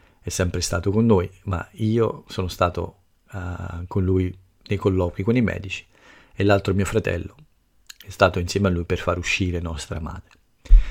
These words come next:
Ci siamo dati il cambio e io sono partito in direzione della Puglia. Ho dovuto fare un cambio nella città di Caserta per prendere questo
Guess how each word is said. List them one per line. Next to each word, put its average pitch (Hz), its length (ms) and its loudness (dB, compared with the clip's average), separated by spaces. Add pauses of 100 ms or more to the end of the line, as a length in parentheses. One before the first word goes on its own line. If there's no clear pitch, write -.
(360)
Ci - 120 -8
siamo 92 200 2
dati 90 240 2
il 120 100 6
cambio 90 480 0
e 92 100 -6
io 85 340 -8 (280)
sono 85 240 -4
partito 95 440 0
in 90 120 0
direzione 90 540 -2
della 95 300 2
Puglia. - 460 -10 (960)
Ho 98 60 -6
dovuto 92 320 0
fare 98 200 0
un 110 120 2
cambio 104 520 0 (100)
nella 78 220 -8
città - 400 -8
di 82 160 -6
Caserta 82 680 -6 (680)
per 113 200 0
prendere 90 400 4
questo - 480 -6